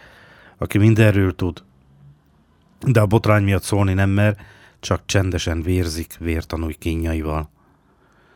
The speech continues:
Ti egymásnak le vagytok kötve a sírig. Egymás iránt hűséggel tartoztok a sírig. És jaj,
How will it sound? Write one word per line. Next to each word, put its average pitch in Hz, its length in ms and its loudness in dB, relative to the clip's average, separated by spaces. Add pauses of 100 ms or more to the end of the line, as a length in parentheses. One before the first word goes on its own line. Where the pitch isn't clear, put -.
(300)
Ti 113 160 2
egymásnak 113 560 2
le 107 80 2
vagytok 92 280 -2
kötve 85 280 -4
a 82 80 -2
sírig. 78 440 -8 (640)
Egymás 107 400 2
iránt 95 260 0
hűséggel 90 600 -2
tartoztok 87 600 -4
a 85 60 -4
sírig. 80 480 -8 (580)
És 82 300 -6
jaj, 87 360 -2